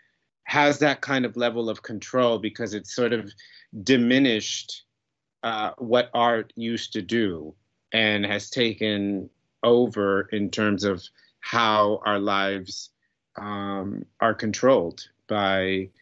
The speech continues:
a variety of different forces that now share these opinions and get these opinions out. And, um, it's one of the reasons why I really feel like,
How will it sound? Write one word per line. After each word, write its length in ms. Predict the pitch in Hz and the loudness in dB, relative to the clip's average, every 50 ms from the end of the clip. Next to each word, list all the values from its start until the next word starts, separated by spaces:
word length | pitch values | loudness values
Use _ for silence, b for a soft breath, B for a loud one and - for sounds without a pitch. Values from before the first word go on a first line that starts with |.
| b b | b b
a 100 | - 120 | 0 0
variety 600 | 107 110 117 113 110 110 113 113 120 120 120 113 | 2 4 4 4 4 4 4 4 2 2 0 -2
of 120 | 110 98 92 | -2 -4 -4
different 560 | 113 110 - - 107 104 101 98 92 - _ _ _ - | -6 -6 -6 -8 -8 -6 -6 -8 -8 -10 _ _ _ -6
forces 760 | - 120 117 120 123 - - 107 98 95 92 95 98 - - b b b b b b b b b b b _ | -2 0 0 0 -2 -2 -6 -6 -6 -4 -6 -8 -10 -12 -16 b b b b b b b b b b b _
that 400 | - 90 107 107 104 104 104 - | -4 0 2 2 2 2 0 -2
now 760 | 113 113 113 107 104 101 98 98 98 98 98 98 98 95 95 - _ _ _ _ _ _ _ _ _ _ _ _ _ _ _ _ _ | -2 -2 0 0 2 0 0 0 -2 -2 -2 -2 -4 -4 -6 -10 _ _ _ _ _ _ _ _ _ _ _ _ _ _ _ _ _
share 500 | - - - - - 156 147 139 139 139 | -6 -4 -2 0 2 4 4 6 4 4
these 260 | 131 110 117 113 101 107 | 2 0 -4 -6 -4 -6
opinions 680 | 107 - - - 113 101 95 101 101 98 98 95 92 | -10 -12 -12 -8 -8 -8 -6 -6 -6 -6 -6 -6 -6
and 140 | 101 101 101 | -6 -6 -2
get 200 | 101 104 104 - | -2 -2 -2 -2
these 200 | 107 107 104 95 | -4 -8 -6 -8
opinions 540 | 101 90 - 113 104 95 95 98 92 87 85 - | -10 -10 -8 -6 -6 -4 -4 -4 -6 -6 -8 -2
out. 340 | - 110 104 90 85 - - b b b b b b b b b _ _ _ _ _ _ _ _ _ - | 0 2 2 2 2 -2 -6 b b b b b b b b b _ _ _ _ _ _ _ _ _ -4
And, 480 | 104 101 95 101 104 101 104 101 98 104 | -2 0 0 0 -2 -2 -2 0 0 2
um, 640 | 104 98 98 98 98 98 95 98 98 95 95 92 _ _ _ _ _ _ _ _ _ _ _ _ _ _ _ _ _ _ _ _ _ _ _ _ _ - - _ _ | 2 2 0 0 -2 -2 -2 -4 -4 -6 -8 -12 _ _ _ _ _ _ _ _ _ _ _ _ _ _ _ _ _ _ _ _ _ _ _ _ _ -10 -10 _ _
it's 140 | - - 143 | -4 2 4
one 120 | 156 170 | 4 4
of 80 | 170 151 | 6 4
the 100 | 143 113 | 4 4
reasons 320 | 127 131 117 127 123 107 | 4 2 2 0 -2 0
why 180 | 117 117 113 113 | 2 2 2 2
I 200 | 110 - 113 110 | 0 0 -2 -2
really 320 | 104 101 110 113 107 107 | -2 -2 -4 -4 -4 -4
feel 220 | 104 - - 110 104 | -8 -8 -8 -8 -6
like, 240 | 104 104 101 95 | -6 -8 -8 -10